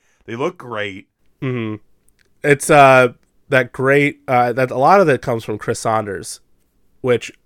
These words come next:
Speaker 2: I learned because a friend of mine, my other friend Joey, shout out to, shout out to Joe, um, he, uh, at a point became sort of obsessed with the, the art style that Chris Saunders had, and he bought an art book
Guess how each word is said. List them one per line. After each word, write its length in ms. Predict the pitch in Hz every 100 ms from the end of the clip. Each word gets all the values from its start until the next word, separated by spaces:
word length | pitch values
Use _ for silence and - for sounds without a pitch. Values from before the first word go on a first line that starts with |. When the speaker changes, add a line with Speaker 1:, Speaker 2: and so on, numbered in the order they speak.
| _ _ _ _ _ _ -
Speaker 2:
I 160 | 143
learned 580 | 170 156 233 196 123 123
because 300 | - 123 131
a 20 | 127
friend 260 | - 156
of 60 | 165
mine, 360 | 113 110 107 107
my 180 | 113 113
other 200 | 156 139
friend 320 | - 110 101
Joey, 420 | 104 101 98 104 - _ _
shout 260 | - 127 110
out 120 | 104
to, 320 | - 104 101 -
shout 240 | - 120 110
out 100 | 98
to 100 | 104
Joe, 420 | 107 104 104 110 _ _ _ _ _
um, 500 | 113 107 107 104 104 - _ _ - - _
he, 680 | - - 139 143 143 135 - _
uh, 200 | 117 113
at 100 | 120
a 40 | 117
point 560 | - 135 139 135 - -
became 320 | 113 131 113
sort 220 | - 110
of 80 | 107
obsessed 560 | 98 - 113 117 - -
with 160 | 107
the, 240 | - 104 98
the 120 | -
art 240 | 104 107
style 340 | - 113 113 113
that 120 | 117
Chris 180 | - 120
Saunders 360 | 123 123 127
had, 240 | - 131 131
and 100 | 113
he 140 | 120 113
bought 240 | 113 117
an 120 | 104 95
art 260 | 107 -
book 260 | 135 139